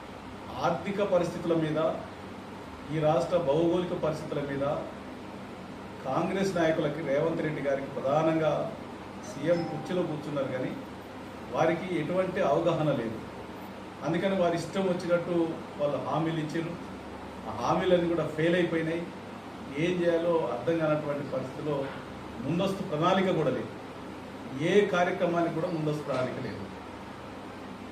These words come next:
రైతాంగానికి సంబంధించి ఈరోజు యూరియా కొరత ఎందుకు వచ్చిందండి? ఎరువులు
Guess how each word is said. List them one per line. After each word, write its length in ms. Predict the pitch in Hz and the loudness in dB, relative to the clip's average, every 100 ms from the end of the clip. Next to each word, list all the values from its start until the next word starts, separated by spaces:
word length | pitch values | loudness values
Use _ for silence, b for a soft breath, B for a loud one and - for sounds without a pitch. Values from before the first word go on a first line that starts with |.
| - | -2
రైతాంగానికి 640 | 139 170 202 196 190 185 180 | 0 6 6 8 6 4 2
సంబంధించి 480 | 175 175 175 175 160 170 | 2 4 0 -2 0 2
ఈరోజు 260 | 175 175 175 165 147 | 2 2 2 2 2
యూరియా 220 | 180 202 - | 4 6 6
కొరత 200 | 180 170 165 | 2 2 0
ఎందుకు 160 | - | 0
వచ్చిందండి? 460 | 170 - 165 160 165 196 - - - - - - - - - - - - - - - - - - - - 143 | -2 -2 -2 -2 -4 -8 -10 -12 -12 -12 -12 -12 -12 -12 -12 -12 -12 -12 -12 -12 -12 -12 -12 -10 -10 -6 -2
ఎరువులు 280 | 170 208 | 2 4